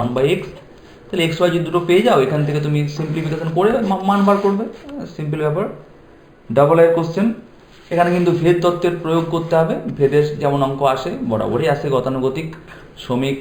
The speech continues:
আহ, দিন দেওয়া আছে, যন্ত্র দেওয়া আছে, রিলেটিভসটা বার করে তোমরা ভেদের সরল অথবা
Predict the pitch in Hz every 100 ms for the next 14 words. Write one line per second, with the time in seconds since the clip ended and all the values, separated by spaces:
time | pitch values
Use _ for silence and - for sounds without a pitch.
0 | - 135 117 110 110 127 131 127 127 127
1 | 139 113 110 120 120 117 120 120 165 -
2 | - 107 104 107 - 117 113 107 113 120
3 | 104 101 123 165 113 104 98 101 123 -
4 | - - - - - 101 110 110 107 110